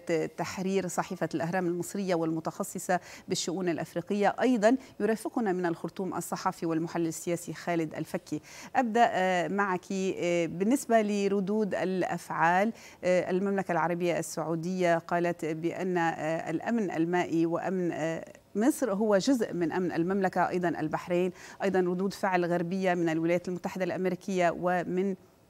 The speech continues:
آه، أيضا من، آه، بريطانيا.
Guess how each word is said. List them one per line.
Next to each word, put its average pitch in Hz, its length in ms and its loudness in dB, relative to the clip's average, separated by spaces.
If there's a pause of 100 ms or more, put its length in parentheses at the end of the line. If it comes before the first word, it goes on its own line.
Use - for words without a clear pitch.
(120)
آه، 165 380 0
أيضا 190 280 4
من، 175 600 2
آه، 160 680 -4
بريطانيا. 180 640 2